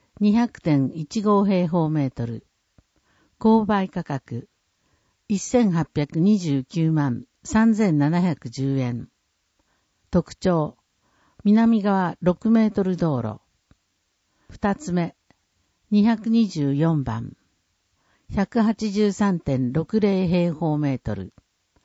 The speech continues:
一千五百九十七万三千二百円。北側六メートル道路。三つ目、二百二十七番。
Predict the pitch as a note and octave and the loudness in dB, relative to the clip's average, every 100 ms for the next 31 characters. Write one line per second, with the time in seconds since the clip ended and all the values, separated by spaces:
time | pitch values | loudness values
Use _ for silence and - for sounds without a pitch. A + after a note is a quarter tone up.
0 | _ _ _ _ _ G#3+ F#3+ - B3 F#3+ | _ _ _ _ _ -4 -4 2 2 2
1 | C#3+ D3 D#3+ _ _ A3 G#3 D3+ C3 C3 | 0 -2 -4 _ _ -2 0 0 -2 0
2 | C3+ D#3 E3 D3 A#2+ B2+ - - A3 G#3+ | 0 0 0 -2 -4 -8 -6 0 2 2
3 | G#3+ E3 C#3 F3 F3+ - C3+ A2+ A2+ _ | 2 2 0 0 -2 -6 -8 -8 -12 _
4 | _ _ _ _ _ _ _ - A3 G#3+ | _ _ _ _ _ _ _ -6 -2 0
5 | G#3+ F#3+ E3+ D#3 - G#3 G#3 F#3+ F3+ F3 | 2 2 0 -2 -2 0 0 0 -2 -2
6 | D#3 D3 A2+ G#2+ _ _ _ _ _ _ | -2 -2 -2 -8 _ _ _ _ _ _
7 | _ _ _ _ _ G3+ E3+ - - G3+ | _ _ _ _ _ -2 -2 -4 -4 -2
8 | F#3 - _ _ _ _ _ _ _ _ | -2 -4 _ _ _ _ _ _ _ _
9 | _ _ G3 G3 A#3 A3 A#3 A#3 E3+ D3 | _ _ 0 2 0 2 2 2 2 -2
10 | C3 C#3 D#3 D#3+ A#2+ A2+ | 0 2 0 0 -2 -6